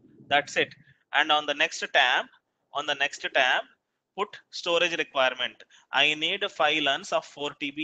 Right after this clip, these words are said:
each. Five into four, twenty T B is the storage I require. Send a sheet to storage admin along with the ticket number. You need to open a ticket, right? Or you need to open some project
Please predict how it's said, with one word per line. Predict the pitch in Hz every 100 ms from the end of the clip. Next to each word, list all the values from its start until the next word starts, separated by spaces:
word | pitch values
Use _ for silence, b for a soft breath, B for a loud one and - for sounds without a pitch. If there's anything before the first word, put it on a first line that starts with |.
| 147
each. | 127 - -
Five | 147 151
into | 160 160 165
four, | - 165 185
twenty | - 151 139 147
T | 135 139
B | 135 139
is | 131
the | 180
storage | 220 - 131 131 170 170
I | 123
require. | 113 123 120 113 - b b -
Send | 156 151 160
a | 208 285 b b
sheet | - 160 160 -
to | 180 240
storage | - 143 139
admin | 127 107 120 123 - 120
along | 131 143 143
with | 139
the | 151
ticket | - - 135 127
number. | 117 113 110 - _ _ _
You | 135
need | 139 156
to | 175
open | 165 180
a |
ticket, | 180 180 165
right? | 135 185 - _ _ _ _ _ _ - -
Or | 160
you | 156
need | 156 175
to |
open | 156 170 175
some | 175
project | 156 120 123 -